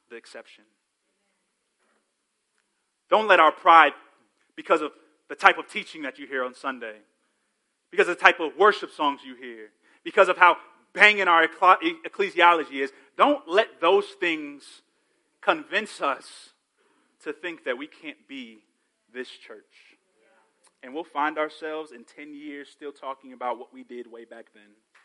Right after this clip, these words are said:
Remember the good old days? Remember how this church was started from a handful of families moving into this neighborhood? Remember, remember that time way back then? It's been fifteen years.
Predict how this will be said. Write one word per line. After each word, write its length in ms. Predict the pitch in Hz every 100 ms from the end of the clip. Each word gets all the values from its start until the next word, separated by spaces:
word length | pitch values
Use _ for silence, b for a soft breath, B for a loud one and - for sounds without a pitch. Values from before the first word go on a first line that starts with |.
| _ _ _ _ _ _ _ _ _ _ _ _ _ _ _ _ _ _
Remember 200 | 147 156
the 60 | 151
good 160 | 151 156
old 200 | 147 147
days? 340 | 143 147 143 _ _ _ _ _ _ _ _ _ _ _ _ _ _ _
Remember 220 | 165 185
how 160 | 160 151
this 140 | 147
church 220 | - 160 -
was 120 | 127
started 440 | - 147 147 147 135
from 120 | 123
a 60 | 117 _ _
handful 500 | - 175 170 - 139
of 60 | 120
families 440 | 151 156 156 143
moving 260 | 139 147 147
into 220 | 143 147
this 120 | 123 117
neighborhood? 540 | 139 139 143 143 135 _ _ _ -
Remember, 400 | 190 262 233 220 -
remember 240 | 214 254 254
that 160 | 233
time 380 | 226 226 220 208
way 160 | 214 220
back 240 | 214 208 -
then? 320 | 214 214 208 208 _ _ _ _ _ _ _ _ _ _ _ _
It's 120 | 196 _
been 200 | 202 175
fifteen 540 | 202 185 - 190 175
years. 580 | 170 208 220 175 107 104